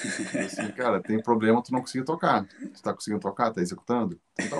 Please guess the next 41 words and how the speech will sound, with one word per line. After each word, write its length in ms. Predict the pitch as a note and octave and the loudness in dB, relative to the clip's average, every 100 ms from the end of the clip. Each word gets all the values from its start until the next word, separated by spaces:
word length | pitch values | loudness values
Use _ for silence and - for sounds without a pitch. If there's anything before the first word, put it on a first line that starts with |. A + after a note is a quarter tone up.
| E3 | 2
tá, 60 | |
pra 120 | - G#2 | 4 2
mim 100 | G2+ | 4
tá 100 | F#3 | 6
ótimo." 440 | F#3 C3 - F2+ - _ - - _ - - - | 6 6 4 -6 -8 _ -16 -16 _ -20 -18 -10
Então, 300 | G#2+ A2+ C3+ | -8 0 0
isso 300 | D3 E3 F3+ | 4 4 4
foi 120 | F3 F3 | 6 8
moldando 480 | F3 C#3 C#3+ F3 | 8 8 8 8
a 40 | F3+ | 6
minha 180 | D#3+ F#3+ | 6 4
musicalidade, 680 | F#3+ - F#3 E3 C#3+ F3+ | 4 0 4 8 8 8
inclusive. 500 | D#3+ A#2+ G2 F2+ E2 E2 _ _ - | 0 -4 -4 -4 -6 -16 _ _ -2
Coisas 300 | A#2 B2+ B2+ | -2 -2 -4
que 80 | C#3 | -4
eu 60 | |
faço, 380 | B2 A#2+ C3+ - | -2 -2 -2 -6
tem 180 | - D#3+ E3 | -2 -2 0
acordes 460 | C#3+ - C#3 C3 | -2 4 2 2
que 80 | - | -4
eu 80 | B2+ | -4
faço 640 | A#2 - C3 D3 F3 D#3+ | -4 -6 0 0 -2 -8
que 100 | D3 | -6
eu 60 | D3+ | -2
nunca 260 | D3+ F#3 | -2 0
vi 120 | E3 D3+ | -2 -2
ninguém 220 | C#3+ C#3+ | -2 -4
fazendo, 520 | D3 A2+ G#2 B2+ D3+ - _ _ _ _ _ _ | -6 -6 -4 -6 -8 -16 _ _ _ _ _ _
porque 180 | C#3+ C3 | -8 2
eles 120 | F3 | 4
são 120 | G3 F3 | 6 6
muito 220 | F3 F3+ | 4 4
doidos 280 | D#3 F3+ G3 | 6 6 6
até 180 | F#3 D3+ | 4 2
do 100 | C3+ | 2
jeito, 380 | A2 A#2+ A2+ F#2+ | 2 2 2 0
assim, 280 | F2+ A2 F#2+ - - | -4 -2 -2 -6 -14
não 280 | E2+ A2+ C3+ | -2 2 4
é 60 | |
muito 180 | F3 F3 | 4 2
bonito. 500 | C3+ A#2+ G2+ - F2+ | 4 6 6 2 -14